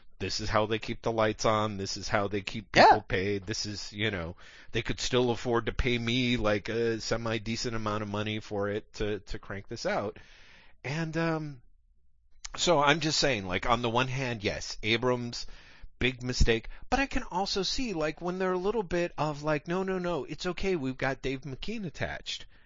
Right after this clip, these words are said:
Speaker 1: you know? Again, this is, this is why people of color rightfully say, like, it doesn't matter how well-intentioned, you know, the white people are. You've still got enormous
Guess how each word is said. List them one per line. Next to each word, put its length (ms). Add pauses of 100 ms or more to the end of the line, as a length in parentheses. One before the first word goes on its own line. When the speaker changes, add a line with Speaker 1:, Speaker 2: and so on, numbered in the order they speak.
(120)
Speaker 1:
you 120
know? 240 (320)
Again, 480 (100)
this 280
is, 320 (120)
this 240
is 220
why 1120 (720)
people 280
of 140
color 680 (220)
rightfully 760
say, 540 (100)
like, 440
it 200
doesn't 480 (100)
matter 480
how 240
well-intentioned, 920 (720)
you 160
know, 120
the 100
white 220
people 300
are. 340
You've 300
still 440
got 360 (540)
enormous 640